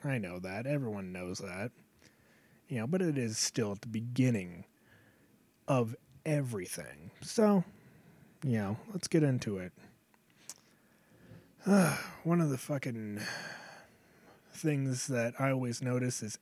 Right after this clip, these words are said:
everyone loves to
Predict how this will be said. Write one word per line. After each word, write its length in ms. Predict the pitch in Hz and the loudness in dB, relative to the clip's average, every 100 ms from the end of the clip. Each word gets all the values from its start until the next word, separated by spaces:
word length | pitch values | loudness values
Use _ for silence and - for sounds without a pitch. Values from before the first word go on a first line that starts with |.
| _ - | _ 0
everyone 760 | 170 160 165 160 165 165 156 - _ _ - | 2 4 2 2 2 0 0 -2 _ _ -8
loves 800 | 131 127 127 123 123 120 - - _ _ _ _ _ _ - | -2 0 2 0 -2 -4 -8 -10 _ _ _ _ _ _ -8
to 460 | - 123 107 101 | 0 0 2 -2